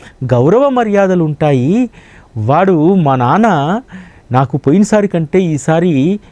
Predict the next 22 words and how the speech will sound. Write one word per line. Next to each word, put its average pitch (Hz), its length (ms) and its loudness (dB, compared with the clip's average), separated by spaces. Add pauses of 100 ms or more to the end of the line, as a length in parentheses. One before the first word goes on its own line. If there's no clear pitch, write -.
(140)
మంచి 190 420 0
గిఫ్ట్ 180 440 -6
ఇచ్చాడని" 160 420 0
చెప్పి 147 560 -2 (280)
స్నేహితులకు, 160 680 0
బంధువులకు, 160 600 0
వచ్చినటువంటి 175 500 -4
వాళ్ళందరికీ 160 500 -2
చెప్పుకుంటే 147 720 -2 (340)
ఒక 120 120 -6
గర్వంగా 117 580 0
మనం 165 240 -2
ఫీల్ 123 240 -8
అవుతాం. 117 280 -12 (680)
కానీ 156 460 2 (380)
తల్లుల 196 560 2
స్థితి - 440 -2
అలా 135 200 -2
ఉండదు. 113 380 -4 (720)
కొడుకును 160 720 -2 (540)
ఒడిలోకి 175 480 0
తీసుకొని 143 680 -6